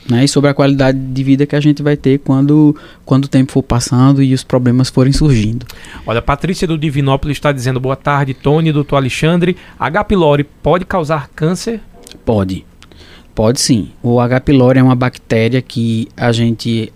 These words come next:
Speaker 1: ah, se contamina por alimentos em geral, né, e que ela fica alojada lá no estômago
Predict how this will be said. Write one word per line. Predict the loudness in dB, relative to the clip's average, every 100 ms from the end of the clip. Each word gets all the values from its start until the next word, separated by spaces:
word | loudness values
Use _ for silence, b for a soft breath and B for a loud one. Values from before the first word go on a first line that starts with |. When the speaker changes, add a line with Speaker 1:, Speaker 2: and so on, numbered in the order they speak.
| -8
Speaker 1:
ah, | -4 -4 -6
se | -8
contamina | 0 0 2 4 4 2
por | 0 0
alimentos | 2 4 4 2 2 2
em | 2
geral, | 2 0 -4 -6 B B B B B
né, | -2 0
e | -2
que | 0
ela | 2 2
fica | 0 -2 0
alojada | 2 2 2 2 0
lá | 2
no | 4
estômago | 4 2 2 4 4 2